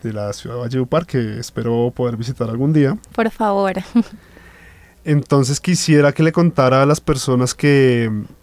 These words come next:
Speaker 1: que no tienen tanto conocimiento, que quizás no tienen la oportunidad de ir a la región,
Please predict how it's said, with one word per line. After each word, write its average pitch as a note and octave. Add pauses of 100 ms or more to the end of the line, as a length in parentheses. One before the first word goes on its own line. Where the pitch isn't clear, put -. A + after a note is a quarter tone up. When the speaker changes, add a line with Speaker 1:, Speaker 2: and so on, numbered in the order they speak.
Speaker 1:
que D#3+
no F#3+
tienen A3
tanto G#3
conocimiento, D3
que D3+
quizás C3
no C3
tienen D3+
la D3+
oportunidad C3
de B2+
ir C3+
a C#3+
la C#3+
región, D3+